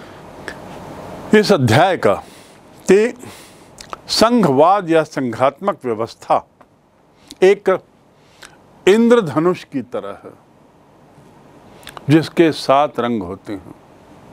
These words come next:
सातों रंगों का अपना अपना महत्व है।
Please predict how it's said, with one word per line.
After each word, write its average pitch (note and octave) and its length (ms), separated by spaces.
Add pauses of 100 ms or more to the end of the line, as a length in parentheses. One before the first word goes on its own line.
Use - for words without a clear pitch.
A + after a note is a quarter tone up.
(2000)
सातों F#3+ 640
रंगों G#3+ 420
का A3+ 200
अपना G#3 320
अपना F#3+ 300
महत्व C3 500
है। F#2+ 200